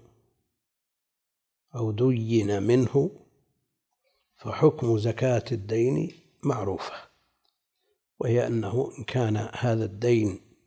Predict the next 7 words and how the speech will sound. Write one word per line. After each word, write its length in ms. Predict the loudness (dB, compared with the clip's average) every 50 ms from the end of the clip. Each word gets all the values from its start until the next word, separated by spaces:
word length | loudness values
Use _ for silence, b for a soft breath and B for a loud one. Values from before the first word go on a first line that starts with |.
| _ _ _ _ _ _ _ _ _ _ _ _ _ _ _ _ _ _ _ _ -8
على 300 | -2 2 2 4 4 2
ملي 500 | 2 0 -2 -2 0 0 0 0 -2 -4
موسر 560 | -2 0 2 2 2 4 4 6 6 6 6 4 -4 -16 -20 _ _ _ _ _ _ _ _ _ _ _ _ _ _ _ _ _
بحيث 360 | -8 -2 0 2 2 2 2
يدفع 440 | 2 0 0 0 -2 -2 -4 -4 -2
متى 340 | -2 -2 -4 -2 -2 -2 -2
طلب 460 | 0 2 4 6 6 6 4 2 -4